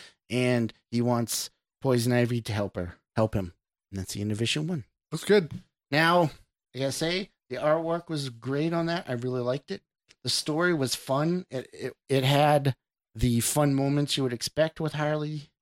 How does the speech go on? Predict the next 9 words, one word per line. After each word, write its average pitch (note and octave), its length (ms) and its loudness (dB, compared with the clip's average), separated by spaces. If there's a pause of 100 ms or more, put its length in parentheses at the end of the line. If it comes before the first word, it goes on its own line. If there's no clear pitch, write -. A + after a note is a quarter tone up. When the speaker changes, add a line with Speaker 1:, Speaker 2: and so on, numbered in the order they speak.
(180)
Speaker 1:
Quinn D3 260 -4
in D3+ 160 -2
it D3 200 -4 (400)
and A#2+ 160 -6
Poison C3+ 340 -4
Ivy, D3+ 380 0 (480)
but B2+ 120 2
it B2+ 60 2
also B2 640 2